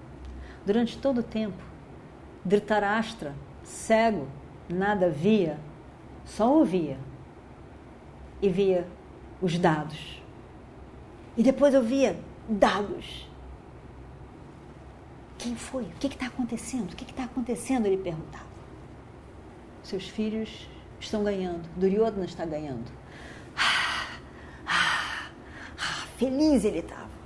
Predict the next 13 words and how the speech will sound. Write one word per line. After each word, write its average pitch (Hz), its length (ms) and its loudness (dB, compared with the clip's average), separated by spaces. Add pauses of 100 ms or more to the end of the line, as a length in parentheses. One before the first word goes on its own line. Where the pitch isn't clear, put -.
(120)
feliz. 220 400 2 (1200)
Vidura 302 500 6 (460)
não 190 80 -10
sabia 226 360 2
mais 233 340 2
aonde 277 540 4 (640)
se - 220 -2
encostar, 254 720 0 (180)
botou 240 340 2
a 254 60 8
cabeça 240 460 4
pra - 220 0
baixo, 220 540 6